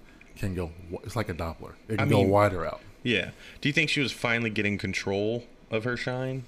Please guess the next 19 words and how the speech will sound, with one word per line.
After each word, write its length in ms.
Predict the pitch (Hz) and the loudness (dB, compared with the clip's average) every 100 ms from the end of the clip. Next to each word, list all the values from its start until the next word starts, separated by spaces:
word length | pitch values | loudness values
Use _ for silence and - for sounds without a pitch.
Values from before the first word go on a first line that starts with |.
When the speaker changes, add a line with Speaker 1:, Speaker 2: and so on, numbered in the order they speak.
| - | -4
Speaker 2:
and 160 | 113 110 | -2 0
starting 300 | - 113 104 | 0 0 0
to 80 | 95 | 0
realize 560 | 98 101 101 101 - - - | 0 0 0 -2 -4 -14 -14
how 540 | 98 98 98 95 92 92 - - - - - - - - - | -6 -4 -2 -4 -4 -4 -2 -2 -4 -8 -14 -16 -18 -20 -6
almost 640 | 107 104 101 104 101 - - | -2 0 0 0 -2 -6 -10
it's 160 | - | -10
kind 500 | - - - 95 101 | -10 -8 -2 -2 0
of 180 | 98 87 | -4 -4
working 840 | 87 90 98 139 170 202 208 180 - | -4 -4 -4 -4 -2 -2 -4 -6 -4
as 220 | 107 104 | -2 -2
the 120 | 101 101 | -4 -4
years 300 | 98 101 95 | -2 -2 -2
grown 200 | 101 101 | -2 -2
on? 120 | 123 | -2
'Cause 140 | 113 | -2
like 120 | 131 131 | -2 -4
you 60 | |
said, 220 | - 139 | -4 -4